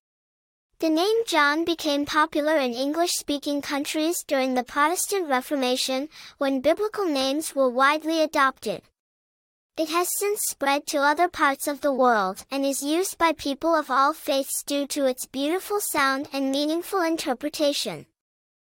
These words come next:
The name John has been used by several famous people and characters, adding to its charm and popularity. John Bon Jovi is a well-known American singer-songwriter,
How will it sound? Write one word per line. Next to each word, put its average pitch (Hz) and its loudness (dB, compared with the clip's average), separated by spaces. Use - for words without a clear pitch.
The - 0
name 403 2
John 285 2
has 339 -4
been 294 0
used 285 -2
by 269 0
several 311 -2
famous 294 -2
people 302 -2
and 269 -4
characters, 294 -2
adding 320 0
to 311 0
its - -2
charm 302 2
and 339 0
popularity. 302 0
John 381 2
Bon 359 4
Jovi 302 0
is 285 -4
a 269 2
well-known 339 2
American 269 0
singer-songwriter, 254 -2